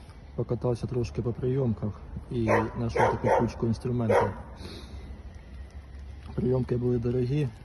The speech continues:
так що ціни будуть соответственні. Так, ну почнемо. Е, є шість тисків одинакових.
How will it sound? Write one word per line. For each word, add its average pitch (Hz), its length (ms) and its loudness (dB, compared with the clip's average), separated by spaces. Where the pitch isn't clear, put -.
так 113 180 -2
що - 160 -4
ціни 123 300 4
будуть 117 240 4
соответственні. 117 720 2
Так, 101 220 4
ну 151 100 8
почнемо. 123 480 4
Е, 117 280 2
є 139 200 4
шість 127 360 -2
тисків 139 560 2
одинакових. 113 680 4